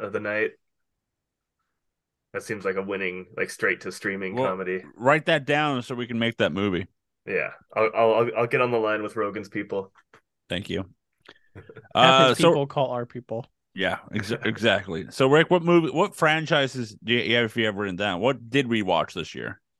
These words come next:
Speaker 3: We
Speaker 1: Yeah.
Speaker 3: watched the Mat-, we kicked off the year with the Matrix franchise. We then, uh,
Speaker 2: Solid
Speaker 3: tried
Speaker 2: start.
Speaker 3: to save L A with Beverly Hills Cop.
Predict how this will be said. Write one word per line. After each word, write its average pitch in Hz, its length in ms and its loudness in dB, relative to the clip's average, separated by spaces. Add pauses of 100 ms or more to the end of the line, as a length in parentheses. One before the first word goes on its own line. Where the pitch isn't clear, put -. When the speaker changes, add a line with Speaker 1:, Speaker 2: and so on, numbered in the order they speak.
(400)
Speaker 3:
We 247 180 6
Speaker 1:
Yeah. 226 40 6
Speaker 3:
watched 139 640 4
the 151 320 6
Mat-, 202 420 6
we 185 160 4
kicked 247 300 2
off 220 180 4
the 147 120 0
year 131 200 4
with 127 140 0
the 143 60 -4
Matrix 131 360 -2
franchise. 123 800 -2 (640)
We 165 140 6
then, 170 320 10
uh, 156 80 12
Speaker 2:
Solid 143 200 10
Speaker 3:
tried 185 200 6
Speaker 2:
start. 107 180 6
Speaker 3:
to 143 280 -2 (640)
save 202 720 8
L 175 280 6
A 165 220 6
with 170 180 2
Beverly 143 360 2
Hills 135 260 -6
Cop. 131 380 0